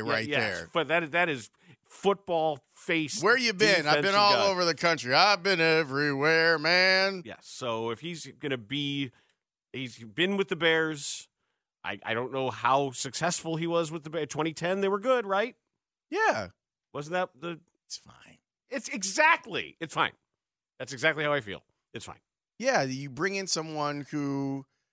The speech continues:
Speaker 2: can help as far as, like, putting your game plan together, that can run your practices, that can maybe help you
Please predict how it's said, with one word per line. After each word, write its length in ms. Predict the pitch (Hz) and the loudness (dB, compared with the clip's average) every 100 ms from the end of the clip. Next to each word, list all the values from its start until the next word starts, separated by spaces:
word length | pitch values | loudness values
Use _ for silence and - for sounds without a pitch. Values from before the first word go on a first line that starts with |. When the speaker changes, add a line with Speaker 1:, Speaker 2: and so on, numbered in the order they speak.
| _ _ - | _ _ -8
Speaker 2:
can 180 | 156 143 | -6 -2
help 340 | 135 156 170 _ _ _ _ _ _ _ _ 135 | 2 2 2 _ _ _ _ _ _ _ _ -4
as 140 | 120 | 0
far 240 | 156 147 | 4 4
as, 80 | 139 | 4
like, 140 | 123 113 | -2 -8
putting 320 | - 170 175 | -4 -2 -2
your 160 | 170 165 | -2 -4
game 280 | 139 147 147 | -2 -4 -4
plan 360 | - 147 139 135 | -6 -4 -2 -2
together, 640 | 135 123 117 120 117 113 _ _ _ _ _ - | -2 -2 -2 -2 -4 -8 _ _ _ _ _ -6
that 140 | 123 | -4
can 200 | 135 120 | -4 -4
run 220 | 120 139 | 0 0
your 160 | 151 151 | 0 0
practices, 1120 | - 123 117 120 - 113 107 104 101 - - _ _ _ _ _ _ - | 2 0 0 -2 -2 -2 -4 -4 -6 -10 -12 _ _ _ _ _ _ -4
that 140 | 123 | -4
can 180 | 135 127 | -2 -2
maybe 300 | 135 143 143 | -2 -2 -2
help 280 | 131 135 - | 0 -2 -2
you 380 | 131 135 131 | -2 0 -2